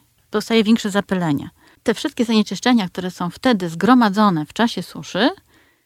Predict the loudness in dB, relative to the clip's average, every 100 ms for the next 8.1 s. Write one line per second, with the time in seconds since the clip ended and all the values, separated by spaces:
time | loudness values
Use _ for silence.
0 | _ -6 2 2 6 6 4 2 0 -2
1 | -6 -6 -4 0 2 2 -2 -4 -2 -4
2 | 0 0 0 -4 4 4 6 4 4 6
3 | 4 2 -4 -10 -12 -10 -8 -6 -4 -4
4 | -2 0 0 0 -2 0 2 0 0 0
5 | 0 _ _ _ _ _ 0 0 -6 -8
6 | -16 _ _ _ _ _ _ -6 -4 0
7 | 2 2 0 -2 -2 0 0 0 2 2